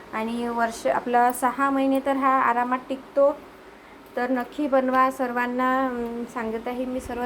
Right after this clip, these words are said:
ताईंना सांगते की नक्की बनवून बघा हा काळा मसाला. तर इथे, अ, मिरे भाजून झाल्यानंतर मग मी इथं मसाला विलायची पण भाजून घेतली,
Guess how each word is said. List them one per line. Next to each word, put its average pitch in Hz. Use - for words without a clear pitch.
ताईंना 240
सांगते 240
की 254
नक्की 247
बनवून 233
बघा 233
हा 247
काळा 233
मसाला. 247
तर 247
इथे, 254
अ, 226
मिरे 254
भाजून 254
झाल्यानंतर 254
मग 254
मी 254
इथं 254
मसाला 233
विलायची 233
पण 262
भाजून 247
घेतली, 262